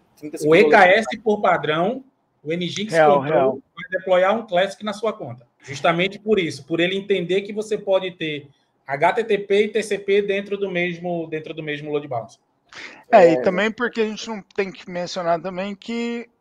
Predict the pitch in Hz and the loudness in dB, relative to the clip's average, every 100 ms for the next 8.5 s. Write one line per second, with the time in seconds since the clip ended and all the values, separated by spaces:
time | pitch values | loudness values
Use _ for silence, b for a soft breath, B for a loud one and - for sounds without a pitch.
0 | _ _ _ 175 190 185 185 208 220 214 | _ _ _ -12 -2 -2 -2 -6 -8 -10
1 | 208 - 208 220 208 214 269 247 240 254 | -10 -10 -8 -4 0 0 2 2 2 0
2 | 202 185 170 147 156 147 151 170 190 175 | 0 2 2 0 -4 -2 -2 -2 -4 -6
3 | 180 185 175 160 160 147 127 139 135 131 | -6 -8 -4 0 0 0 -6 -10 -12 -8
4 | 156 165 - 151 151 202 180 170 127 - | -6 -6 -6 -4 0 0 -4 -14 -14 -6
5 | 165 160 170 180 175 - 208 185 196 175 | 0 0 -2 -8 -10 -8 -8 -6 -8 -8
6 | 208 180 - 190 202 214 185 196 185 156 | -12 -12 -6 -6 -6 -10 -2 2 2 0
7 | 147 143 147 151 127 160 160 160 - 165 | -2 -6 -6 -8 -14 -14 -12 -12 -14 -8
8 | 156 170 - 160 156 | -4 -4 -4 -4 -4